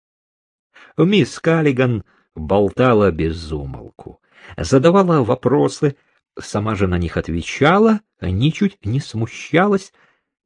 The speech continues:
немногословностью собеседника. А вы... Заика, да?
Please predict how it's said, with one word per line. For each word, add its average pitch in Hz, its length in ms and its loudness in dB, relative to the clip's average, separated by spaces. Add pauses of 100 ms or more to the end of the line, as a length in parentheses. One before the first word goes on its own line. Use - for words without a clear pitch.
немногословностью 120 1400 0 (200)
собеседника. 76 920 -6 (840)
А 131 180 -2
вы... 143 420 2 (920)
Заика, 127 840 0
да? 156 260 0